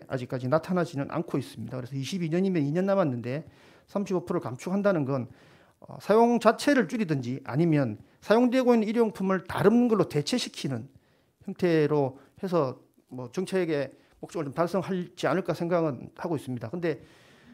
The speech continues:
어, 지적하고 있는 게 일회용 포장재를 다른 포장재로 대체할 경우에는 대체되는 포장재로 사용하는 원료의, 원료로 인해서 환경적 오염을 유발할 수 있기 때문에,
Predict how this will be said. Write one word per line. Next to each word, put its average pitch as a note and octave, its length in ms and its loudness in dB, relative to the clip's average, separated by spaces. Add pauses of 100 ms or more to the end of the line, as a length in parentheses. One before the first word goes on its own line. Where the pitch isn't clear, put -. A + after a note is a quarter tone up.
(220)
어, C3+ 400 -10 (420)
지적하고 B3 400 4
있는 G#3 160 4
게 F3 400 4 (1080)
일회용 C4+ 320 2
포장재를 G#3+ 580 4
다른 A3+ 360 4
포장재로 G#3+ 540 0
대체할 A#3 480 -2
경우에는 D#3 640 0 (320)
대체되는 A#3 480 -2
포장재로 G#3+ 880 4
사용하는 G3+ 540 0
원료의, G3+ 600 4 (180)
원료로 G#3+ 320 0
인해서 E3+ 260 0
환경적 G3 360 -2
오염을 G3 320 2
유발할 F3+ 280 0
수 F#3+ 120 -14
있기 - 200 -10
때문에, C3 460 -8